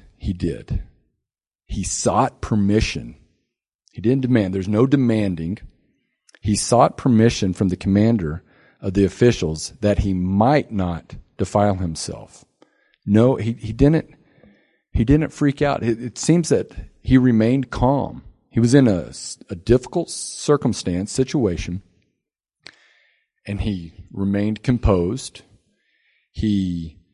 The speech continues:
um, uh, we can see three characteristics that I pulled out of this. He was courageous,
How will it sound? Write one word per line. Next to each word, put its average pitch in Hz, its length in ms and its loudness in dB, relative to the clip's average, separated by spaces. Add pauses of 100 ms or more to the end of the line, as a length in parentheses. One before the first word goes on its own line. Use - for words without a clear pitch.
(200)
um, 80 520 -4 (300)
uh, 95 100 -6
we 104 120 -4
can 101 140 -6
see 110 560 -4 (120)
three 117 460 0 (100)
characteristics 107 760 0
that 92 100 -2
I 85 60 -2
pulled 95 280 -4
out 98 160 2
of 104 60 -2
this. 85 320 -6 (520)
He 90 580 -4 (320)
was 92 160 -6
courageous, 120 840 0